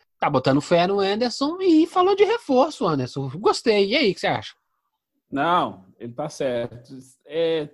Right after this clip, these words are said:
Speaker 2: todos os jogadores têm, têm entendido que o Anderson foi uma boa escolha. Alguns já trabalharam com ele fora do Cruzeiro. O Jean, lá no Fluminense. É,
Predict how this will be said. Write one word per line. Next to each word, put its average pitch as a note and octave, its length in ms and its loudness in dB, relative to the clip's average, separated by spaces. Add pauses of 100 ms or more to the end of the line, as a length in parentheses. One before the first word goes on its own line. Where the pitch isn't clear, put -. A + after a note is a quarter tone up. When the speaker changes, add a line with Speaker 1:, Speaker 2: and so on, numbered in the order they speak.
(220)
Speaker 2:
todos C#4 180 -2
os - 20 -20
jogadores D3 560 0
têm, C3 800 -6
têm E3+ 120 -6
entendido D3+ 520 -2
que - 80 -10
o C#3 60 -4
Anderson D3 360 -4
foi C#3+ 140 -6
uma C#3 80 -2
boa B2+ 260 -2
escolha. B2 580 -2
Alguns C3 360 -2
já E3 100 0
trabalharam A2 600 0
com G2+ 240 -12
ele G#2+ 280 -6
fora A#2+ 460 -4
do G#2 160 -12
Cruzeiro. F#2+ 720 -14
O G#2 160 -16
Jean, A2 720 -12
lá F#2 80 -18
no G2 100 -16
Fluminense. G2 1080 -12 (720)
É, G2 640 -2